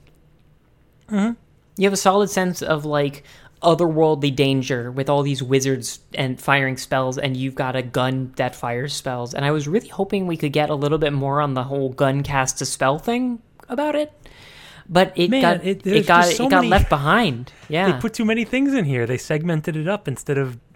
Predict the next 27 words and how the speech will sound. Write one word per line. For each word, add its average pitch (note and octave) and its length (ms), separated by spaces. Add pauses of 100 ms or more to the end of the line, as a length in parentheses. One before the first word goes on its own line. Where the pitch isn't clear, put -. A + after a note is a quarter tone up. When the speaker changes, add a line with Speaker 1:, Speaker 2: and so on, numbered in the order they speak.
(100)
Speaker 1:
crafting C#3 400
a B2 40
cohesive C3+ 480
narrative. B2 440 (400)
Speaker 2:
I C4+ 40
don't F4+ 160
think B3+ 160
it's - 120
impossible C#3 580
to - 100
create C3+ 300
something C#3 300
that C3+ 100
has C#3 240
enough C3+ 300
serious C3+ 680
and C3+ 300
also C3+ 460
enough C3 420 (140)
goofy C3 600 (480)
one-off B2+ 500
episodes D#3 520
to E3+ 180
it. F3+ 220 (580)
You D3+ 120
know, D3 120
I, D3 220